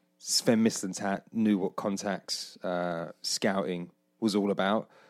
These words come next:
and he moved on, didn't want to be a part of it. And now we're a year on. He's had, o-, like, as you said a few weeks ago, actually a pretty bad summer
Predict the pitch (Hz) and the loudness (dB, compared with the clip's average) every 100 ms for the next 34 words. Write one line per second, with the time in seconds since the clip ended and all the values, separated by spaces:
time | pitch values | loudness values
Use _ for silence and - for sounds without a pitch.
0 | - 98 98 98 90 82 104 98 101 98 | -10 -6 -2 0 0 0 -2 0 2 0
1 | 92 92 - - 101 - 92 95 - - | 0 -2 0 0 0 0 -4 -6 -6 -16
2 | - - _ - 104 98 95 95 117 107 | -20 -20 _ -6 -2 -2 -2 -4 -4 2
3 | 110 110 110 107 101 - 101 101 95 95 | 4 6 6 4 2 0 0 2 4 2
4 | 95 113 110 98 107 92 107 85 _ _ | 4 8 8 6 4 0 -4 -4 _ _
5 | _ - 127 - 104 98 - 107 113 - | _ 2 2 2 0 0 -2 -4 -4 -2
6 | 101 90 104 98 92 - 78 _ - - | -2 -2 -2 0 -2 -4 -6 _ -2 0
7 | 175 151 - - 92 _ - 101 95 - | 2 2 0 -4 -4 _ 2 4 4 0
8 | 92 85 | -6 -6